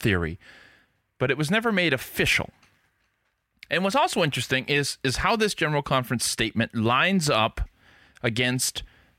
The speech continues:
the Presbyterian five points of fundamentalism, which ended up becoming a kind of theological definition of fundamentalism.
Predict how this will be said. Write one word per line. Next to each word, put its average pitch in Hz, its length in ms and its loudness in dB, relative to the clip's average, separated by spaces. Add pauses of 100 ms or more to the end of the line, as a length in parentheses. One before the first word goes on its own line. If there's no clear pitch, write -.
the 110 100 -2
Presbyterian 135 880 0
five 127 520 0
points 113 360 0
of 110 100 -2
fundamentalism, 107 880 0
which 107 280 -2
ended 113 240 2
up 113 120 -2
becoming 110 500 0 (480)
a 110 80 -2
kind 120 240 -2
of 110 60 0
theological 113 920 0
definition 104 800 2
of 98 140 -2
fundamentalism. 98 1000 0